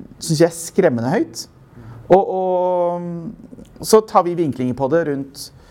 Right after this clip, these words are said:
hva er det som inspirerer selgere. For vi vet at inspirerte selgere er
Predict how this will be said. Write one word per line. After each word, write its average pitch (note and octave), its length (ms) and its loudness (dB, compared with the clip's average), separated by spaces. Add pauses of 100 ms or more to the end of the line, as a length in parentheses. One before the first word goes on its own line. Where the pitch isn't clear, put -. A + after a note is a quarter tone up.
(200)
hva C#3+ 220 6
er - 20 -4
det - 60 -14
som - 160 -20
inspirerer C3 1000 2 (200)
selgere. C#3+ 380 2 (720)
For E3 160 8
vi D#3+ 80 4
vet D3 160 4
at - 320 -4 (480)
inspirerte C#3+ 720 2
selgere D3 460 0 (580)
er D3 400 4